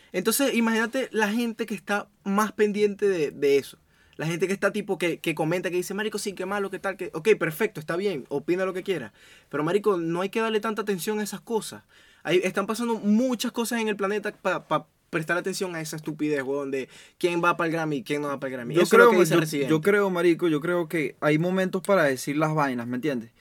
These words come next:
Speaker 2: Entonces pasa esta vaina del Grammy como cualquier otro, como la vaina del Amazonas y toda esa vaina, y todo el mundo como que busca atención,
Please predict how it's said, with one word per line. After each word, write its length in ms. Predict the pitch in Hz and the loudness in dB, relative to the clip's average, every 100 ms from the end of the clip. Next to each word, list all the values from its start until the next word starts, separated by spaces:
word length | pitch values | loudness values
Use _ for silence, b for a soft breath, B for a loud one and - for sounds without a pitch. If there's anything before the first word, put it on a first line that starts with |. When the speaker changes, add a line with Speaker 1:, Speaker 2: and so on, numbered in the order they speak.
| b b | b b
Speaker 2:
Entonces 320 | 147 156 156 | -2 0 0
pasa 220 | 151 156 | 0 0
esta 160 | 180 202 | 2 2
vaina 260 | 190 196 185 | 2 2 0
del 120 | 156 | 0
Grammy 260 | 147 160 | 0 -2
como 240 | 170 151 131 | -4 -6 -4
cualquier 320 | 131 123 147 | -4 -4 -2
otro, 480 | 160 185 185 180 170 | -2 -2 -2 0 -2
como 180 | 135 131 | -4 -2
la 60 | 131 | -2
vaina 260 | 131 156 | -2 -2
del 100 | 170 | -4
Amazonas 380 | 156 143 160 156 | -4 -6 -6 -6
y 40 | 131 | -4
toda 100 | 143 | -4
esa 140 | 175 | -2
vaina, 220 | 156 156 | -2 -2
y 40 | 175 | -4
todo 140 | 139 | -4
el 40 | 139 | -4
mundo 340 | 147 151 160 b b b | -4 -6 -6 b b b
como 240 | 147 135 | -4 -4
que 80 | 135 | -2
busca 240 | 139 139 | -2 -2
atención, 580 | 170 160 135 - 160 202 | -2 -2 -4 -2 -2 -2